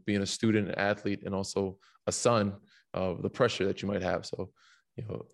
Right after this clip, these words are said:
you know how to find me. Here's my line. Here's my social media. But it, it was a great time, man. They got a big win,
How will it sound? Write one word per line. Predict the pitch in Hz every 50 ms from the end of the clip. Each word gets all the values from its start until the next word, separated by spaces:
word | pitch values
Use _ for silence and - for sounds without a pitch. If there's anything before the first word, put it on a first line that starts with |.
| _ -
you | - -
know | 92 101 95
how | 101
to | 104 101
find | - - 110 110 107
me. | 107 104
Here's | 104 104 95
my | 104 101
line. | 98 101 101 104 107 107
Here's | 101 101 95 98
my | 98
social | - 107 104 98 - 101
media. | 104 101 104 104 101 104 104 - _ _ - _ _ _ _ _ _
But | 90
it, | 101 104 101
it | 113
was | 120 123 117
a | 120
great | 104 123 123 110 -
time, | - 113 107 107 104 104
man. | 104 101
They | 104 104
got | 110 104
a | 98
big | 95 104 123 123 110
win, | 113 120 120 120 123 120